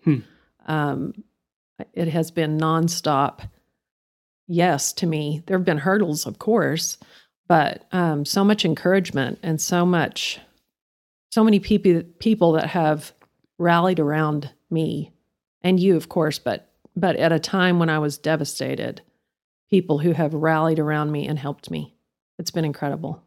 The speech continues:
Speaker 2: to me.
Speaker 1: Yeah, I don't even know if you would say this, so I'll say it for you, that we have, every time we have met with people, whether it's a potential advertiser, whether it's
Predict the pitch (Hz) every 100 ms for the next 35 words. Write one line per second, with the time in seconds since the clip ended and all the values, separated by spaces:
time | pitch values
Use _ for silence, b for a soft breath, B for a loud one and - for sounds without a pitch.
0 | _ _ - 147 175 - _ _ - 208
1 | - 190 170 147 139 139 123 127 135 143
2 | 120 113 - _ - - - 120 113 110
3 | - - 123 - 120 - - 117 104 101
4 | 110 104 - - _ - 123 147 170 170
5 | 151 143 127 120 - - 156 202 196 165
6 | 147 139 135 120 120 113 117 107 - 104
7 | 113 110 135 127 120 120 151 139 139 123
8 | 113 127 143 151 147 156 147 139 139 135
9 | 120 110 107 104 - -